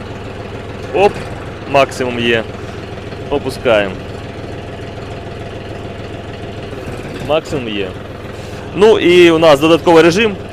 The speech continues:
режим плаваючий. От спочатку ми підняли, а потім в цей режим трошки більше вперед подаємо. Все, навіска у нас під своєю вагою. Бачите, рукою упер, і вона опустилася.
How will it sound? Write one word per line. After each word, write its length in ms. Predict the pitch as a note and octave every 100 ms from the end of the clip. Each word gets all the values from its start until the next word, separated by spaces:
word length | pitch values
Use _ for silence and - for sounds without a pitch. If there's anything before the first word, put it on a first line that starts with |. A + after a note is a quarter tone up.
| -
режим 280 | D3 D3 C#3+
плаваючий. 640 | F#3 F#3+ E3 D3 D3 C#3 - - - - - - - - - - - -
От 140 | A2+
спочатку 560 | G2 A#2+ A2 A2+ G2+ A#2+
ми 180 | A2+ G#2+
підняли, 460 | B2 B2 D3 F#3+ G3+ - - - - - - -
а 100 | -
потім 400 | - F#3 E3 C#3+ - -
в 40 | -
цей 240 | - D3+
режим 340 | D3+ D3 A3 E3+
трошки 360 | G3 G3+ -
більше 300 | D3 D#3 -
вперед 320 | B2+ C3+ B2
подаємо. 480 | A2 C#3 F3 A3+ A3+ - E3
Все, 240 | F3+ D#3
навіска 420 | D3 D3+ D3 -
у 40 | C3
нас 140 | C#3 -
під 140 | B2
своєю 280 | C#3 C#3 B2+
вагою. 360 | C3 D#3 D3 A2 - - - - A#2
Бачите, 360 | A2+ - A2+ G#2 -
рукою 380 | A#2+ - B2+ A#2+ A#2
упер, 280 | C3 D3+ D#3 - - - - - - -
і 80 | A2
вона 200 | B2 A#2
опустилася. 680 | G#2+ A#2 - G#2+ G#2+ G#2+